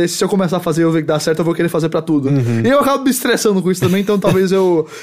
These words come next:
Speaker 1: eu terminasse jogando que nem você. Porque eu, eu entendo também muito disso daí, de tipo, eu prefiro tá na minha, eu prefiro, assim, não porque isso é errado nem nada, ou porque isso não é, não é interessante, é só por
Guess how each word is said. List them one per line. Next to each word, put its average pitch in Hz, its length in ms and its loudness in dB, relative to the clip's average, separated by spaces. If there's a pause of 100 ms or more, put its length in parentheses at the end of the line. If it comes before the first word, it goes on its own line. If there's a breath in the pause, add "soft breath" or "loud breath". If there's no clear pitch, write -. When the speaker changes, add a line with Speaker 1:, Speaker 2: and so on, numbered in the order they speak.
(140)
Speaker 1:
eu 190 120 2
terminasse 202 400 0
jogando 202 220 2
que 196 80 -2
nem 196 100 0
você. 190 300 0
Porque 151 120 -4
eu, 202 80 4
eu 226 100 2
entendo 202 280 0
também 185 220 0
muito 190 280 0
disso 190 200 -4
daí, 175 220 2
de 160 140 -6
tipo, 202 220 -2
eu 240 80 0
prefiro 208 240 0
tá 190 100 0
na 160 100 -2
minha, 160 220 2
eu 156 60 2
prefiro, 160 480 0 (420 loud breath)
assim, 214 380 0 (100)
não 196 240 2
porque 226 260 0
isso 196 200 0
é 170 60 2
errado 156 260 -2
nem 160 100 -2
nada, 175 300 0
ou 160 40 0
porque 175 180 -4
isso 175 200 0
não 175 100 0
é, 160 160 0
não 160 160 -2
é 165 40 0
interessante, 165 500 0
é 190 60 0
só 208 180 0
por 208 340 0